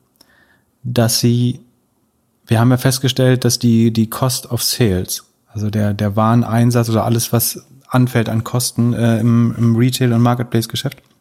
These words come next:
das, oder hauptsächlich im Retail-Geschäft, der, der Rest wäre Fulfillment und Marketing hauptsächlich, dass die prozentual ein bisschen angestiegen sind. Und die Frage ist, lag das jetzt tatsächlich daran, dass die, die Hersteller,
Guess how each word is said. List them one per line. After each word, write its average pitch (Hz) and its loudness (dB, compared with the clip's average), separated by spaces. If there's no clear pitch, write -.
das, - -2
oder 117 2
hauptsächlich 107 2
im 104 4
Retail-Geschäft, 101 -2
der, - -4
der 107 -4
Rest 107 -4
wäre 104 0
Fulfillment 101 0
und 98 -2
Marketing 101 -2
hauptsächlich, 107 -6
dass - -2
die 135 -2
prozentual 123 0
ein 120 4
bisschen 120 -2
angestiegen 107 0
sind. 117 0
Und 107 0
die 107 -4
Frage 113 0
ist, - -4
lag 117 2
das 120 -2
jetzt 117 0
tatsächlich 117 0
daran, 110 2
dass 110 -2
die, 107 0
die 107 2
Hersteller, 139 0